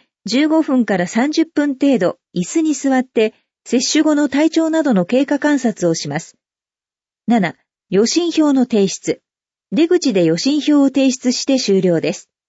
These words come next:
ワクチン接種の注意点。ワクチンの接種にあたっては、効果とリスクを考慮してください。ワクチン接種は多くの方にとって重症化予防という効果がありますが、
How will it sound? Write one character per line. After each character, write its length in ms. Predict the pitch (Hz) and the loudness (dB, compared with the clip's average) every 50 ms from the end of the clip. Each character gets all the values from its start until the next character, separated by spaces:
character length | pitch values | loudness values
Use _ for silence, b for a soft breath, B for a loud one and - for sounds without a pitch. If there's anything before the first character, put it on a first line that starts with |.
| _ _ _ _ _ _ _ _ _ _ _ _ _ _ _ _ _ _ _ _ _ _ _ _ _ _ - | _ _ _ _ _ _ _ _ _ _ _ _ _ _ _ _ _ _ _ _ _ _ _ _ _ _ -2
ワ 140 | 214 226 254 | -2 -2 -2
ク 100 | 254 - | -2 -4
チ 180 | - - 349 | -4 -2 0
ン 80 | 359 349 | 0 0
接 160 | - - 359 | 0 0 0
種 240 | 330 - - - 240 | 0 0 -2 0 0
の 160 | 185 165 156 | 0 0 -2
注 240 | - - 214 226 254 | -2 -2 0 2 2
意 100 | 254 240 | 2 2
点。 280 | - 170 156 139 - - _ _ _ _ _ _ _ _ _ _ _ _ _ _ _ _ _ _ _ | 0 -2 -4 -4 -8 -12 _ _ _ _ _ _ _ _ _ _ _ _ _ _ _ _ _ _ _
ワ 140 | - 233 294 | -4 -4 -4
ク 80 | - - | -2 -4
チ 140 | - 285 262 | -2 0 2
ン 20 | |
の 100 | 240 226 | 2 0
接 160 | 220 - 254 247 - | 2 0 -2 0 0
種 100 | - 240 | 0 0
に 100 | 208 208 | 2 2
あ 60 | 208 | 0
た 120 | 196 - 220 | 0 -2 -4
っ 40 | |
て 180 | 214 - - 214 | -4 -2 -2 0
は、 220 | 180 170 151 - _ _ _ - | 0 0 -2 -4 _ _ _ -6
効 200 | - - 349 339 | 0 0 2 2
果 140 | 330 285 254 | 2 0 -2
と 160 | 262 196 180 | 0 0 2
リ 120 | 175 254 | 2 2
ス 140 | 294 - - | 0 -2 -2
ク 160 | - 269 240 | -2 0 0
を 60 | 214 180 | 0 0
考 160 | - 233 262 | 0 0 2
慮 160 | 240 208 202 | 2 2 0
し 60 | - | -2
て 100 | - 190 | -4 -4
く 80 | - 175 | -2 -2
だ 100 | 180 180 | -4 -2
さ 140 | - 190 175 | -2 -4 -4
い。 140 | 160 - _ _ _ _ _ _ _ _ _ _ _ _ _ _ _ _ _ - | -4 -6 _ _ _ _ _ _ _ _ _ _ _ _ _ _ _ _ _ -4
ワ 120 | 208 240 | -4 -4
ク 100 | 247 - | -4 -2
チ 140 | - - 302 | -2 0 0
ン 60 | 302 | 0
接 220 | - 311 302 - | 2 0 0 0
種 140 | - - 247 | 0 0 0
は 180 | 202 185 - - | 0 0 0 0
多 160 | - 330 349 | 2 2 2
く 120 | 349 339 | 2 0
の 100 | 302 277 | 0 0
方 220 | - 262 262 262 247 | 0 0 0 0 2
に 120 | 220 214 | 0 2
と 100 | - 233 | 2 0
っ 40 | 240 | -2
て 400 | - _ - - 180 165 - _ - | -2 _ -2 0 0 0 0 _ -8
重 280 | 151 160 214 262 311 302 | -4 -2 2 2 2 2
症 260 | - - 311 294 285 | 2 2 2 2 2
化 180 | 277 - 277 277 | 2 2 2 2
予 140 | 277 285 | 2 2
防 240 | 262 254 247 233 202 | 2 2 2 2 2
と 120 | 196 208 190 | 2 2 4
い 80 | 185 | 4
う 80 | 180 180 | 2 2
効 200 | - 226 226 208 | 2 0 0 0
果 120 | - 196 | 0 -2
が 100 | 170 175 | -2 0
あ 40 | 175 | 0
り 100 | 170 170 | 0 0
ま 100 | 180 196 | 0 0
す 120 | - - | -2 -2
が、 200 | 160 151 151 156 | -4 -4 -6 -6